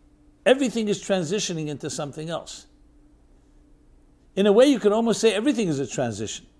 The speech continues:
Even when you come to some destination, that's also a transition to the next destination. So it's an ongoing journey.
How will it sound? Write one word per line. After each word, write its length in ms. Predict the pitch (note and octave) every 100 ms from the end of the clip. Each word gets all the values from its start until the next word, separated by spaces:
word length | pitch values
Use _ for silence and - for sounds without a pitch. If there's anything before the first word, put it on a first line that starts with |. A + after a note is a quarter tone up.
| _ - -
Even 260 | C4+ D#4+
when 100 | C4
you 80 | F#3+
come 240 | - C4 -
to 120 | -
some 280 | - F#3+ D#3
destination, 720 | D3 - C#3 C3 C3+ E3 F3 - - _
that's 220 | - G3 A#3+
also 260 | C4 C4
a 40 | G3+
transition 560 | F#3+ D#3+ D3+ - E3
to 100 | F3
the 120 | F3+
next 200 | C4+ D4
destination. 640 | - E3+ - C#3 A#2 - - _ _ _ _ - _ _ _ _
So 200 | - A3+
it's 120 | A3
an 100 | G#3
ongoing 500 | D#3+ F3+ E3+ E3 D#3
journey. 380 | A#2+ B2 A2 -